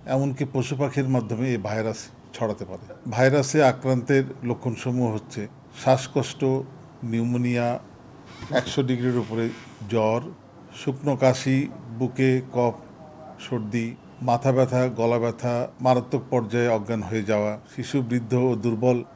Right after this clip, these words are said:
ব্যক্তিদের ডায়রিয়া, নিউমোনিয়া ও ব্রঙ্কাইটিসও হতে পারে। সম্মানিত রাজশাহীবাসী, বিশেষভাবে মনে রাখা প্রয়োজন, অন্যদের মাঝে সংক্রমণ, আহ, রোধ করার লক্ষ্যে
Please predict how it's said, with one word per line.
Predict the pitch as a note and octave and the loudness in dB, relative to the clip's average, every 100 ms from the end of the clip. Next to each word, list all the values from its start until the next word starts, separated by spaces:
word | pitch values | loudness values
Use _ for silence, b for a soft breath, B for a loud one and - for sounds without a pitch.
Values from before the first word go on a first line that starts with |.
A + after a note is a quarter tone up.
| B2 | 0
ব্যক্তিদের | C3 C3 B2+ B2+ B2 G#2+ - - B2 | 0 0 0 2 2 0 -14 -18 0
ডায়রিয়া, | B2+ B2+ B2 C3 C3+ | 4 6 6 6 6
নিউমোনিয়া | A#2+ B2 B2 B2 B2 B2 B2+ B2+ - - - - | 4 2 4 4 4 4 4 0 -10 -20 -14 -4
ও | A#2+ | -2
ব্রঙ্কাইটিসও | G#2+ B2 G#2+ B2+ G#2+ - F#2+ | 2 2 2 0 0 -6 -8
হতে | G2+ G2 | -8 -8
পারে। | F2 F#2+ - - - C3+ | -10 -12 -18 -20 -4 0
সম্মানিত | B2 B2 B2 | 2 2 2
রাজশাহীবাসী, | B2 A#2 - C3 B2+ - D#3+ - - - | 0 0 0 2 2 0 -4 -6 -12 -12
বিশেষভাবে | B2 C3 D3+ C3+ C#3 C#3 | -4 0 2 6 6 6
মনে | B2+ C3 B2+ | 4 4 4
রাখা | A#2+ C3+ | 2 0
প্রয়োজন, | C3+ C3+ A#2 G#2+ A2 C#3 - - | 2 4 4 0 -4 -10 -10 -2
অন্যদের | C#3 C#3+ C#3+ C#3+ | 2 4 6 6
মাঝে | C#3+ C3+ C3 | 6 2 2
সংক্রমণ, | C#3 B2+ C3 B2+ C3 C3+ | 0 0 2 4 2 0
আহ, | - - - - - - A#2+ A#2 | -6 -18 -20 -20 -16 -4 -2 4
রোধ | C3+ C3+ | 4 4
করার | - C3+ C#3 | 4 6 4
লক্ষ্যে | B2 B2+ - A2 | 2 0 0 -4